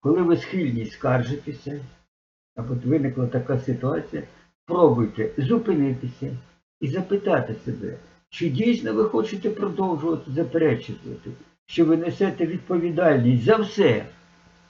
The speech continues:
що відповідає у вашому житті. Звичайно, ні. І тому, перш ніж скиглити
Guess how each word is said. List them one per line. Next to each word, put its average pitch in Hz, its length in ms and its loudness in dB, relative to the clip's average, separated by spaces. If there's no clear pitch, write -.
що 196 200 6
відповідає 170 760 2
у 147 180 0
вашому 127 640 0
житті. 120 420 -6
Звичайно, 262 540 4
ні. 233 320 0
І 240 140 6
тому, 247 540 2
перш 202 360 4
ніж 220 180 0
скиглити 214 800 2